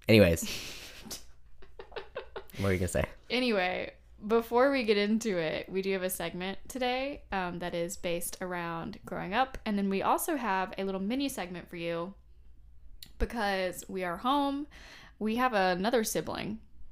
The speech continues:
Speaker 2: to discuss, or who is going to discuss with us. So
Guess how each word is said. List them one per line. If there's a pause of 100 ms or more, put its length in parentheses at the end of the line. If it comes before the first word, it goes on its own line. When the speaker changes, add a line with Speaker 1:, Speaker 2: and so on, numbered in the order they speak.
(180)
Speaker 2:
to
discuss, (680)
or
who
is
going
to
discuss
with
us.
So